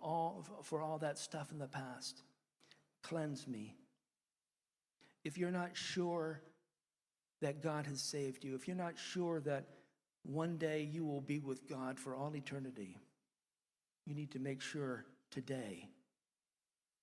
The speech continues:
that your salvation is written in God's book of life. Make sure that you've been reconciled to God, that he's become your Lord and Savior.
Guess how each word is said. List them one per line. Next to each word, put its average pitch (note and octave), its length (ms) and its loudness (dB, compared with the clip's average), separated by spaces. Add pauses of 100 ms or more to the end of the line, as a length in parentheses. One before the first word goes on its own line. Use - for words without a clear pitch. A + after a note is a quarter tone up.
(300)
that A#2+ 180 -4
your B2+ 300 0
salvation B2+ 920 -2 (1900)
is A#2+ 500 0 (440)
written C#3 540 -2 (840)
in C3+ 120 -4
God's A#2 360 -2
book C3+ 260 -2
of A2 160 -4
life. - 460 -6 (1040)
Make D3+ 180 2
sure E3 220 2
that D#3 140 2
you've D3+ 180 -2
been B2+ 240 -2
reconciled C3+ 720 -2
to B2 80 -2
God, G2 460 -4 (380)
that B2 100 -6
he's B2 140 -4
become C3 380 -4
your B2+ 160 0
Lord C3 300 0
and B2 140 -4
Savior. G#2+ 520 -4